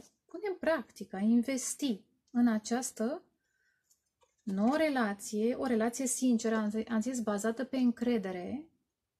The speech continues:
pe onestitate, pe adevăr.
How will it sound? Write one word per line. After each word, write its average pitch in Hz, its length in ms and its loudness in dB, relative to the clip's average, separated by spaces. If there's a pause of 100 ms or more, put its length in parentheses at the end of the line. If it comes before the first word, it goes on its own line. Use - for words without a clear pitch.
(140)
pe - 80 -2
onestitate, 226 1080 2 (2250)
pe 247 80 0
adevăr. 247 680 2